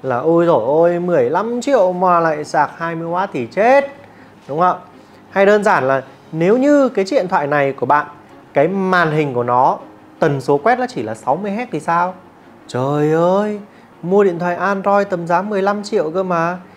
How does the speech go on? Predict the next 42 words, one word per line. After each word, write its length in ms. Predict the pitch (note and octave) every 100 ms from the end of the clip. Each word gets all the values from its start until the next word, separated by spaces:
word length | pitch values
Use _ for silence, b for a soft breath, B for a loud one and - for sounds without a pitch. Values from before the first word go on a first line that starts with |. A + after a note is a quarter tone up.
| B -
chí 240 | - F3
ít 220 | A3+ D4 - -
thì 200 | G3 D3+
cũng 140 | F3+
phải 140 | F3+ B2
chín 280 | - G3
mươi 120 | B3 A3+
héc, 240 | C4+ D4+ - B B -
hoặc 120 | - - -
cơ 180 | C4+
bản 380 | C4 A#3 D#3 A2 B2+
thì 140 | C#3+
cũng 140 | F3
phải 240 | F#3 D3 G#2+
tầm 360 | C#3+ B2+ A#2+ A2+ B B B
trăm 200 | - F#3+
hai 220 | G3 G#3+ G#3+
mươi 120 | A3
héc, 360 | A#3 C4+ -
đúng 180 | E3 E3
nào? 280 | G3+ D#3+ B2+ B B -
Có 100 | -
con 220 | E3+ G#3 F#3+
cá 220 | F#3 A3
biệt 180 | A#3 -
thì 60 | D3
tầm 200 | C#3+ B2+
trăm 200 | G#3 G3
bốn 140 | F#3
mươi 80 | F#3+
bốn 160 | F#3 G#3
héc, 180 | B3+ C4
trăm 200 | A3 G#3
sáu 140 | G3
mươi 60 | G3
lăm 140 | A#3
héc, 240 | A#3+ C4 D4 - - -
kiểu 140 | D#3 D3+
kiểu 140 | D3+
như 80 | F3
thế. 320 | F3 G#3 A#3 - B B B B B - B2+
Đấy, 320 | C#3 E3+